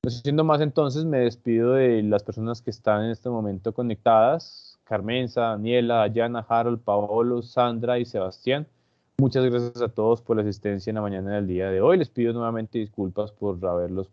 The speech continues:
puesto a madrugar un poquito más, pero, eh, ya la próxima sesión será nuevamente a las nueve y media.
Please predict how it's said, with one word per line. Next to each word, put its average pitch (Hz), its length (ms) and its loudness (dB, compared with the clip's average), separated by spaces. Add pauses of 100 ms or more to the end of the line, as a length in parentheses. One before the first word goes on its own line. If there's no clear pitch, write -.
puesto 101 320 -6
a - 20 -4
madrugar 92 380 -4
un 95 80 -8
poquito 117 240 -4
más, 156 180 2
pero, 127 300 2 (560)
eh, 104 520 0
ya 104 220 6
la 107 140 2
próxima 110 340 -6
sesión 92 260 -10
será 104 200 -2
nuevamente 104 380 -6
a - 20 -4
las 95 100 -6
nueve 90 160 -10
y 90 40 -12
media. 85 300 -12